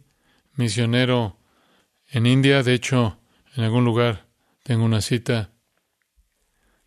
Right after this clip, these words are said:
Él va a India como misionero y entra en un templo hindú y él deja el templo hindú no mucho después de haber ido a ser misionero allí.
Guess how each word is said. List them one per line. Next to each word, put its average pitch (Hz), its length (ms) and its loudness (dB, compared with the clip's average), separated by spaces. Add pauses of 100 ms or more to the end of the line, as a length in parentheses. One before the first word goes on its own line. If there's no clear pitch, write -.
(100)
Él 120 200 0
va 123 100 4
a 123 40 2
India 131 260 2
como 120 220 0
misionero 113 680 0 (840)
y 123 160 0
entra 127 320 0
en 123 100 0
un 127 140 -2
templo 123 340 -2
hindú 120 420 0 (380)
y 113 440 -2 (2500)
él 135 440 2 (200)
deja 147 480 2
el 113 180 -4
templo 131 300 -2
hindú 120 400 -2 (840)
no 123 180 0
mucho 131 300 0
después 127 460 0
de 123 80 2
haber 120 320 0 (120)
ido 120 260 0
a 113 40 0
ser 123 160 -2
misionero 120 400 0
allí. 120 360 0